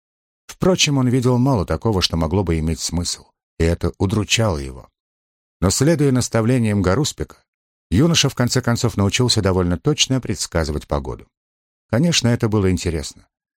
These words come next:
Однако Ромулу хотелось не только узнавать, когда налетит следующая буря, но и предугадывать более серьезные события. Но к своей великой досаде он не видел ничего такого, что говорило бы о Тарквинии,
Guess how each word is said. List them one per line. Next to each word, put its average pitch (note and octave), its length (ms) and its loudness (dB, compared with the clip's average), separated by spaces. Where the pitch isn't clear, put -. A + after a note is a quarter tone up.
Однако D3+ 400 2
Ромулу D#3+ 360 2
хотелось C3 520 2
не B2+ 100 2
только B2+ 280 0
узнавать, G2 540 0
когда D2 280 -4
налетит E2 380 0
следующая E2 640 0
буря, B2+ 360 0
но A2 180 4
и C3 40 0
предугадывать D#3+ 600 2
более C3 380 2
серьезные F#2 540 0
события. B1+ 580 -6
Но F#2 100 2
к - 60 -4
своей G2+ 300 2
великой G2+ 340 0
досаде D#2+ 540 -2
он G2 140 4
не A#2+ 100 4
видел B2+ 260 2
ничего A2+ 440 2
такого, B2 420 0
что - 200 -4
говорило G2+ 500 0
бы E2+ 220 -6
о F2+ 80 -2
Тарквинии, C2 640 -12